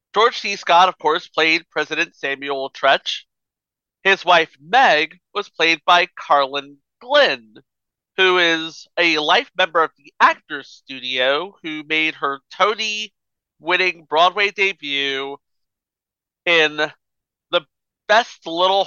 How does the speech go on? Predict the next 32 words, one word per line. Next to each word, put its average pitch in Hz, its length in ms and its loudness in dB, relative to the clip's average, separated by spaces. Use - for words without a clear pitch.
Whorehouse 160 580 0
in 147 160 -18
Texas, - 720 -12
playing 147 360 -4
Mona 143 280 0
Stangley. 113 840 -10
She 226 180 -6
was 226 160 -4
also 180 460 2
the 170 100 -6
mother 156 580 0
of 139 460 -2
Molly 156 300 -2
Ringwald's 139 460 -6
character 135 400 -6
in 131 120 -14
Sixteen 135 560 -20
Candles, 110 760 -6
if 131 160 -10
you 135 300 -14
remember 120 440 -14
that 101 240 -20
movie. 113 440 -20
But 175 200 2
mostly 226 540 -2
she's 214 420 -10
known 160 360 2
for 175 100 -6
being 147 340 -8
the 156 100 -8
mother 131 440 0
of 131 380 -2